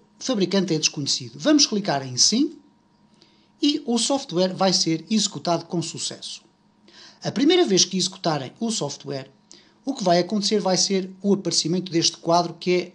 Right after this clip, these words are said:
o quadro de ativação. Poderemos mudar a língua, eh, de referência, escolhendo aqui o português. Neste caso temos no topo uma informação muito importante,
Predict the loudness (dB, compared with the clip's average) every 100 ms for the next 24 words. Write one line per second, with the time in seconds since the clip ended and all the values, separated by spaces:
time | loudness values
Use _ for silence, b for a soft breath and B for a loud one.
0 | _ -4 -4 -2 0 2 0 -2 -4 -4
1 | -8 -6 -8 -4 -2 -4 -8 _ _ B
2 | B B -2 2 4 4 2 2 -2 -2
3 | 0 2 4 2 2 -2 -12 b b _
4 | -2 -2 -4 -2 2 2 2 -8 -10 -6
5 | -2 0 0 -4 -12 _ 0 0 2 2
6 | 2 0 -6 -8 -10 -14 -2 -2 -2 -4
7 | -6 -6 -16 -12 -12 -12 _ _ _ _
8 | _ B B B B 2 4 4 4 2
9 | 2 0 2 0 0 0 0 -6 0 2
10 | 4 2 -2 -2 0 -2 -4 -2 4 4
11 | 4 -2 -8 -18 -20 -20